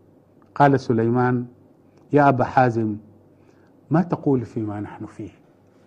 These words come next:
الراهن ده. قال: "وتحفيني يا أمير المؤمنين؟" الإجابة،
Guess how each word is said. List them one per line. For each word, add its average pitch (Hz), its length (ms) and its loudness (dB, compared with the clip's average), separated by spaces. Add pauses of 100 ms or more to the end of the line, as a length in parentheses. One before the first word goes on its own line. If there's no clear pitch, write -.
(580)
الراهن 117 500 0
ده. 104 120 -14 (1700)
قال: 143 220 4
"وتحفيني 127 640 -2
يا 104 140 -6
أمير 101 240 -12
المؤمنين؟" 92 560 -12 (1800)
الإجابة، 110 560 -4